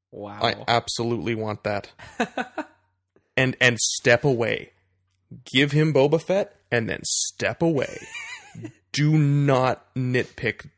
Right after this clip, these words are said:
Speaker 2: every little thing he does.
Speaker 1: Yeah, I would, I would hundred percent watch that.
Speaker 2: Uh,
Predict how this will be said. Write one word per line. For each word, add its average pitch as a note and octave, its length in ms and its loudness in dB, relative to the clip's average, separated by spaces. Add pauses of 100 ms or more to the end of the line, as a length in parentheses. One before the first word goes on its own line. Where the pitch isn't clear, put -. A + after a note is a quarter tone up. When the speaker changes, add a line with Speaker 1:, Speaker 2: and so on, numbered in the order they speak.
(520)
Speaker 2:
every A#2+ 220 2
little G#2+ 200 -2
thing G#2+ 260 -8
he B2 100 -6
does. - 400 -6 (2000)
Speaker 1:
Yeah, C3+ 300 -6
I B2 180 -2
would, A#2+ 360 -8 (180)
I B2+ 100 -6
would B2 160 -4
hundred B2+ 300 -8
percent B2+ 300 -10
watch - 240 -12
that. - 220 -12 (2250)
Speaker 2:
Uh, C3+ 280 4